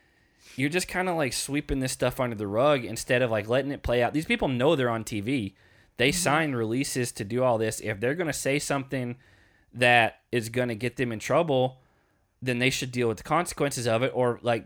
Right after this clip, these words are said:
Speaker 1: learn, like, "Hey, what I said was wrong. I need to apologize and, like,
Speaker 2: Mm-hmm.
Speaker 1: change things."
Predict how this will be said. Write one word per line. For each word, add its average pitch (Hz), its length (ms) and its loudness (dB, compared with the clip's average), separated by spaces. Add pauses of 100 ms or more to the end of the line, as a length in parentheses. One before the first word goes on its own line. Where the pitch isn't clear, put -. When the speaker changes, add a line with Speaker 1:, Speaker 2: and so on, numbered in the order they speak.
(160)
Speaker 1:
learn, 127 400 2
like, 113 160 0
"Hey, 143 380 2
what 123 180 2
I 139 100 6
said 135 260 0
was 110 160 -4
wrong. 113 400 -2
I 110 140 -2
need 110 220 -6
to 104 220 -4 (140)
apologize 107 720 0
and, 98 120 -6
like, 98 160 -4
Speaker 2:
Mm-hmm. 165 140 -10
Speaker 1:
change 107 360 -6
things." 95 280 -6